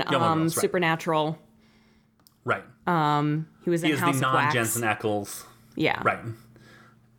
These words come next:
Speaker 1: And then, uh, just for the, for completionist's sake, uh, Michael Martin Murphey is who did this song, uh, Wildfire, released in nineteen seventy-five. Murphy is spelled with a P H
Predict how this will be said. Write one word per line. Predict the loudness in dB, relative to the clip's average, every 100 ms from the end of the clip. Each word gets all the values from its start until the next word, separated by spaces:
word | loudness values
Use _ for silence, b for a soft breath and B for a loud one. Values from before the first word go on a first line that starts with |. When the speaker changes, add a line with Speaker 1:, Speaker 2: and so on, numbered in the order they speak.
| -14
Speaker 1:
And | -4 0
then, | 2 2 0 -2 -4
uh, | -2 -2
just | -2 -2 -4
for | -4 -2
the, | 0 -2 -2 -12 -12
for | -2 0
completionist's | 0 -2 -2 0 2 2 2 2 0 -2 -6
sake, | -4 0 0 0 -6 b b b b b
uh, | 0 0 0
Michael | 0 0 2 2 2 2 0
Martin | 0 0 2 2 2 0
Murphey | 0 0 0 -2 -4 -8 -16 -2
is | 0 0
who | 0 2
did | 2 2
this | 0
song, | 0 0 2 0 -2 B B B -6
uh, | 0 2 2 -2 -10
Wildfire, | -2 0 0 0 0 2 2 2
released | 0 0 0 -2
in | -2
nineteen | 0 0 0 -2
seventy-five. | -2 -4 -6 -8 -10 -12 -14 -20 -20 -20 B B B 0
Murphy | 0 2 0
is | -2
spelled | -2 -2 0
with | -2
a |
P | -2 0 2
H | 2 0